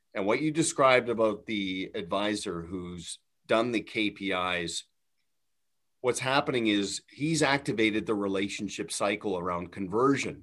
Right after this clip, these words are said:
So he's converting clients into advocates who are going out and representing the advisor's brand to others in a very compelling way. That is a lost art.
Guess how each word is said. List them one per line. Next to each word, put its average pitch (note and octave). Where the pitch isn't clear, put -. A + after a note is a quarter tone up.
So -
he's D3
converting A2+
clients G#2+
into G2+
advocates G#2+
who C#3
are A#2
going C3+
out F#2+
and A2+
representing A#2+
the G#2+
advisor's F#2+
brand F#2
to -
others G2+
in A2
a -
very F#2+
compelling F2+
way. E2+
That C#3+
is G#2
a G2
lost G2
art. A#2